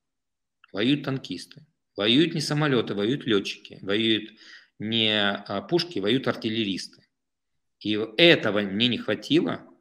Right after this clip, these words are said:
у Залужного. А в-, воюют не героизмом,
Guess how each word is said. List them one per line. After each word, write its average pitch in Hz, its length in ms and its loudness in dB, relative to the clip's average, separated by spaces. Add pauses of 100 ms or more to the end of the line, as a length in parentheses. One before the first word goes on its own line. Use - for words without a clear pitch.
(160)
у 107 460 0
Залужного. 107 560 -8 (880)
А 107 520 4
в-, 104 280 -4
воюют 151 420 2
не 147 120 0
героизмом, 127 1000 -2